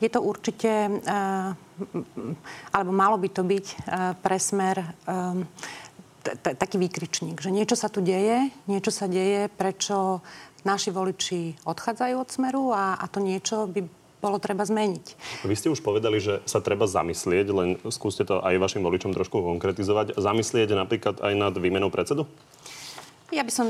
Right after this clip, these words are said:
Speaker 1: teraz v tejto chvíli naozaj nechcela, pán redaktor, riešiť personálne otázky, pretože personálne otázky sa majú riešiť na snemoch.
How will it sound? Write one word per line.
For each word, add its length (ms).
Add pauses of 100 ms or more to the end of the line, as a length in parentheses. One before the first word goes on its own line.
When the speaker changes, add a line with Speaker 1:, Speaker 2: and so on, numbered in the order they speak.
Speaker 1:
teraz 240
v 160
tejto 160
chvíli 240
naozaj 400
nechcela, 400
pán 160
redaktor, 400
riešiť 320
personálne 560
otázky, 400
pretože 400
personálne 560
otázky 320
sa 160
majú 240
riešiť 400 (400)
na 160
snemoch. 560